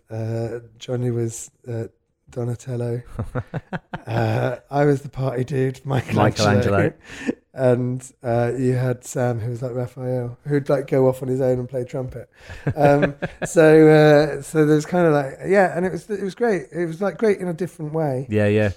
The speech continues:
Speaker 1: And also, it's, it was very hard. It was, it was because with, um,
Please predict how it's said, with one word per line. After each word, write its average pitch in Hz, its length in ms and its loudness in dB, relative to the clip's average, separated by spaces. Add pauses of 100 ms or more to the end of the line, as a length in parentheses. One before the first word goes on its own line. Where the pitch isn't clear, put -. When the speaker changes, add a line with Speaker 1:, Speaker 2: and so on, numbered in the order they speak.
(120)
Speaker 1:
And 185 80 0
also, 185 220 2
it's, 147 220 -6
it 175 160 -4
was 165 140 -6
very 165 260 4
hard. 147 260 4
It 143 160 -2
was, 147 160 0
it 147 220 -2
was 147 100 -2
because 160 460 0 (1800)
with, 143 360 4
um, 131 500 4